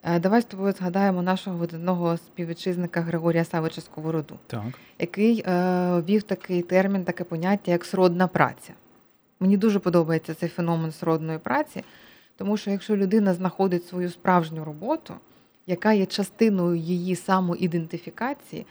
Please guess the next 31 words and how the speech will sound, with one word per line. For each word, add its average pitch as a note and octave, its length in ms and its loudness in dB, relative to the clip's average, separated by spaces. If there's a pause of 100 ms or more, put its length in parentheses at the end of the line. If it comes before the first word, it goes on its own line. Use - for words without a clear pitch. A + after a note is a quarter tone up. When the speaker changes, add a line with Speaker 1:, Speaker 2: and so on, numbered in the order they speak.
(140)
Speaker 1:
вона G3+ 160 0
теж A3 240 0
не F3+ 100 -2
може E3+ 260 -4
вигоріти. D#3+ 560 -8 (640)
Speaker 2:
Мгм. B2+ 200 -2
Speaker 1:
Розумієш, A3+ 340 0
тут G#3+ 220 2
який F#3+ 260 -2
цікавий F3+ 400 0
баланс. F3 420 2 (380)
Тому G3 200 -2
що G#3 140 -2
з F#3+ 40 0
одного G3 360 2
боку, F#3+ 480 0 (640)
ем, F3+ 540 -4 (1040)
якщо F#3+ 260 0
людина F#3+ 320 6
функціонально E3+ 640 0
працює, E3+ 360 -2
вона F3 220 0
не E3+ 100 -4
вигорає, F3 480 -2 (320)
але F#3 220 -2
з G3+ 40 0
іншого G3 360 0
боку, G3+ 280 0
якщо F3 300 -2
людина, F3+ 560 2 (520)
е, E3 520 -4